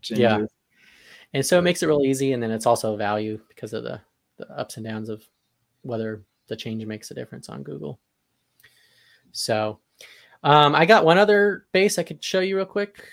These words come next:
Speaker 1: Um, how, where
Speaker 2: Yeah,
Speaker 1: are we
Speaker 2: we
Speaker 1: at
Speaker 2: got
Speaker 1: time?
Speaker 2: a minute. Yeah, maybe a minute.
Speaker 1: Okay.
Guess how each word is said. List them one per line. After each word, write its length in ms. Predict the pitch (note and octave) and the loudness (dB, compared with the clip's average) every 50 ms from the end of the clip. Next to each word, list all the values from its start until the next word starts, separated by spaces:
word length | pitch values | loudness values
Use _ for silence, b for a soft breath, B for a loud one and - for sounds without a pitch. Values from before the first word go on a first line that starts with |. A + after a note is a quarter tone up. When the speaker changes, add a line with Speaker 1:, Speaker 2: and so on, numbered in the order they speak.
| - - - | -16 -8 -4
Speaker 1:
Um, 380 | - C#3+ C#3+ C#3 C3+ C3+ C3+ C3+ - | -2 0 0 0 -2 -4 -4 -6 -4
how, 100 | B2 D3+ | -4 -2
where 160 | D3 D3+ D3+ | -2 0 0
Speaker 2:
Yeah, 60 | D3 | 0
Speaker 1:
are 40 | C#3+ | 2
we 120 | C#3 C3+ B2+ | 2 2 2
Speaker 2:
we 60 | C3 | 2
Speaker 1:
at 80 | B2+ B2+ | 4 4
Speaker 2:
got 80 | B2 | 6
Speaker 1:
time? 140 | A#2+ A#2+ A#2+ | 6 6 6
Speaker 2:
a 100 | A#2 A#2 | 6 4
minute. 320 | B2+ B2+ C3 C3+ C#3 - - - _ - | 4 4 2 2 0 -2 -8 -20 _ -8
Yeah, 200 | - A2 G#2+ G#2+ | -6 -4 -4 -2
maybe 260 | G#2+ G#2+ G#2+ G#2 G#2 | -4 -4 -4 -4 -4
a 40 | G#2 | -4
minute. 300 | G#2+ G#2+ G#2+ A2+ - - - | -2 -2 -2 -2 -4 -4 -6
Speaker 1:
Okay. 180 | D3+ D3 - G#2+ | -8 -8 -8 -12